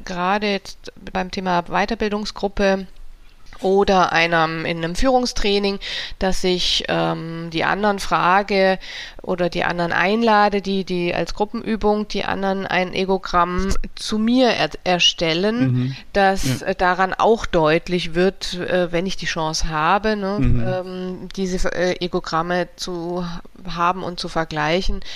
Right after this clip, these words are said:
Speaker 1: dann wird es privat möglicherweise anders aussehen, als
Speaker 2: Mhm.
Speaker 1: wenn die Leute mich in dieser Rolle als Führungskraft oder in der
Speaker 2: Ja.
Speaker 1: Rolle in einer Weiterbildungsgruppe erleben.
Speaker 2: Mhm,
Speaker 1: Ja.
Speaker 2: genau. Da-, das, das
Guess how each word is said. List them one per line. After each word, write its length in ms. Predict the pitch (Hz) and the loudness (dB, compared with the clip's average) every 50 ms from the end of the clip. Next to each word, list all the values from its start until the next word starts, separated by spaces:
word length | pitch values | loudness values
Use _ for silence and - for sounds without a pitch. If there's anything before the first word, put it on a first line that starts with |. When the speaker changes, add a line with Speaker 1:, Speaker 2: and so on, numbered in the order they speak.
| - - - - - | -10 -12 -12 -10 -8
Speaker 1:
dann 220 | 185 180 180 165 | -6 -6 -4 -4
wird 160 | 180 180 - | -4 -2 -2
es 180 | 180 180 - - | -2 -2 -4 -6
privat 560 | - - 196 180 165 156 156 156 156 170 - | -6 -4 -4 -4 -2 -2 0 0 0 -2 -2
möglicherweise 640 | 185 175 175 170 175 170 175 165 165 165 165 160 - | -6 -8 -8 -6 -6 -6 -4 -4 -4 -4 -2 -4 -4
anders 300 | - 165 160 165 170 165 | -4 -4 -6 -6 -6 -6
aussehen, 480 | - 160 160 160 156 - 165 160 160 160 | -6 -6 -6 -8 -8 -8 -8 -8 -8 -10
als 280 | - 143 156 - - | -10 -12 -12 -4 0
Speaker 2:
Mhm. 280 | 139 131 123 120 120 120 | 2 2 2 2 0 -2
Speaker 1:
wenn 140 | 131 165 165 - | -4 -8 -10 -8
die 60 | 160 | -8
Leute 300 | 156 151 147 - - 170 | -6 -6 -6 -8 -8 -10
mich 240 | 165 160 - - - | -10 -10 -8 -8 -6
in 120 | 170 175 | -6 -4
dieser 260 | 175 180 175 170 165 | -2 0 0 0 0
Rolle 380 | 156 - 156 151 156 165 165 - | -2 -2 -2 -2 -2 -2 -2 -2
als 220 | 147 147 147 - | -4 -6 -6 -6
Führungskraft 800 | - - 170 160 160 156 160 - - - - 151 - - - - - - | -6 -6 -6 -6 -8 -8 -10 -12 -8 -6 -6 -4 -4 -6 -6 -8 -10 -8
oder 320 | 170 180 202 196 202 180 | -6 -4 0 2 2 2
in 180 | - - 180 175 | 2 -2 -2 0
der 140 | - 226 214 | 0 0 0
Speaker 2:
Ja. 60 | - | 2
Speaker 1:
Rolle 340 | 147 151 156 170 185 185 185 | 0 0 2 2 2 0 0
in 360 | - - 180 175 180 185 - | -2 -4 -6 -6 -6 -6 -4
einer 320 | - 175 170 175 185 180 | -2 -2 0 0 2 2
Weiterbildungsgruppe 680 | 175 180 185 196 180 - 151 147 156 151 - - - 156 - - - | 2 2 2 2 0 -2 -2 -4 -4 -8 -10 -12 -12 -12 -10 -10 -8
erleben. 480 | - 156 151 147 143 147 147 131 117 113 | -8 -8 -10 -10 -8 -4 -2 0 0 0
Speaker 2:
Mhm, 160 | 113 110 117 113 - - | 0 -2 -6 -8 -12 -10
Speaker 1:
Ja. 100 | - - | -8 -6
Speaker 2:
genau. 260 | - 117 113 117 123 127 - - - - - - - | -4 -4 -4 -6 -2 0 0 0 0 -4 -8 -6 -6
Da-, 60 | 123 | -2
das, 380 | 120 - 139 143 139 - - - | 2 2 2 2 0 -2 -2 0
das 260 | 147 151 147 - | 0 2 2 -2